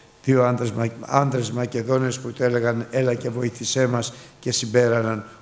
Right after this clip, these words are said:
ότι ο Θεός τους θέλει εκεί», και έτσι ξεκίνησε το δεύτερο αποστολικό ταξίδι, που ο Θεός τα είχε όλα έτοιμα προς ευλογία. Είναι πολύ σημαντικό, αδελφοί,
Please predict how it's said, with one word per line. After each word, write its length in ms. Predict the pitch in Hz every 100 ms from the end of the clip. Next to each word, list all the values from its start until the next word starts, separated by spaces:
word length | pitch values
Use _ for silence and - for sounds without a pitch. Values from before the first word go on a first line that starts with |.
| -
ότι 220 | 123 127
ο 120 | 113 113
Θεός 260 | 123 120
τους 180 | - 117
θέλει 220 | 127 117
εκεί», 440 | 104 - 127 123 - -
και 100 | -
έτσι 220 | 135 - -
ξεκίνησε 720 | 131 127 139 131 120 131 - - -
το 120 | 139
δεύτερο 480 | 131 202 202 151 135
αποστολικό 580 | 127 120 - 131 123 139
ταξίδι, 440 | 135 123 165 160
που 100 | 147
ο 40 | 156
Θεός 260 | 156 165
τα 100 | 175
είχε 180 | 170 170
όλα 220 | 185 185
έτοιμα 420 | 190 196 202 208 202 - -
προς 260 | 190 185 202
ευλογία. 460 | 175 190 185 220
Είναι 140 | 196 185
πολύ 300 | 185 202 233
σημαντικό, 680 | - 196 190 170 170 180
αδελφοί, 460 | 175 160 151 156